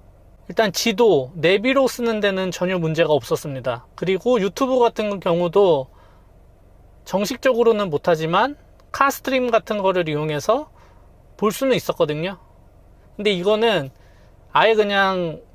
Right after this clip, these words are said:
핸드폰에 있는 어플들을 모두 다 여기서 볼 수 있기 때문에 오티티 영상 보는 게 다 가능합니다. 그래서 이 제품은 정말 좋은 것 같고요. 이 안드로이드 오토가 연결이 안 될 경우에는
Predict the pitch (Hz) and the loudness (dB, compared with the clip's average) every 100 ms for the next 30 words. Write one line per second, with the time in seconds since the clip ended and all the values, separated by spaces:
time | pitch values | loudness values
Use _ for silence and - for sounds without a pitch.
0 | - - - - _ _ - - - 277 | -20 -20 -20 -20 _ _ -20 -8 -2 -2
1 | 285 269 247 220 180 143 196 185 185 165 | 0 2 2 2 0 0 0 2 2 2
2 | 156 196 233 202 185 160 156 175 175 170 | 0 0 2 4 6 4 4 0 -2 -2
3 | 170 - 185 185 - 170 170 202 170 131 | -2 -2 -6 -6 -2 -2 -2 -2 0 -2
4 | - - - - - - - - - - | -8 -20 -20 -20 -20 -20 -20 -20 -20 -20
5 | _ 170 165 262 - 240 180 175 202 190 | _ -8 -4 -4 -2 0 2 2 -2 0
6 | 175 170 170 202 175 135 120 - - - | -2 -2 0 2 2 0 -4 -18 -20 -4
7 | 196 175 175 180 156 127 131 117 - - | -2 0 2 2 0 -6 -10 -14 -20 -20
8 | - 170 190 165 202 214 208 202 190 175 | -8 -4 -2 -2 -2 -2 -2 -4 -2 0
9 | 214 220 180 175 160 139 165 185 135 117 | 0 0 0 2 2 0 0 0 -2 -6
10 | - - - - - - - - - 208 | -18 -20 -20 -20 -20 -20 -20 -20 -2 2
11 | 190 220 269 208 208 - 202 170 160 185 | 2 2 2 2 0 2 4 4 4 2
12 | 185 143 151 180 175 160 151 151 214 302 | 2 2 2 0 2 0 0 -2 -2 -4